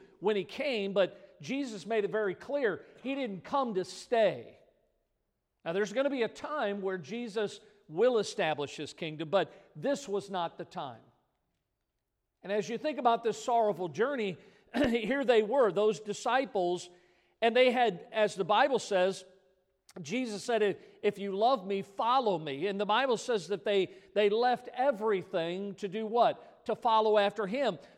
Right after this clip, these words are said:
But listen, they left everything and now he was gone. All the hope that they had, their hearts were filled with confusion and fear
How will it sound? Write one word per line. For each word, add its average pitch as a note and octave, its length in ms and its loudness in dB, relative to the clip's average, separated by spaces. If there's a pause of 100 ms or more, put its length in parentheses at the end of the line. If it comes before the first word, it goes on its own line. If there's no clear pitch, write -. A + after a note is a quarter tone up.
But A3+ 220 2
listen, C#4 340 -2
they G3+ 140 4
left A3+ 320 4
everything A#3+ 580 -2
and G3 80 -6
now G#3+ 200 -2
he G#3+ 80 -4
was F3+ 180 -6
gone. F#3+ 320 -10 (1120)
All A#3+ 260 6
the G#3+ 140 2
hope B3 400 2
that A3 160 0
they G3+ 180 0
had, G3 400 0 (240)
their G#3 140 2
hearts B3 420 2
were F#3+ 140 -2
filled A#3+ 260 2
with F#3 220 0 (240)
confusion G3+ 920 -6
and F3+ 460 -6
fear A#3 400 -4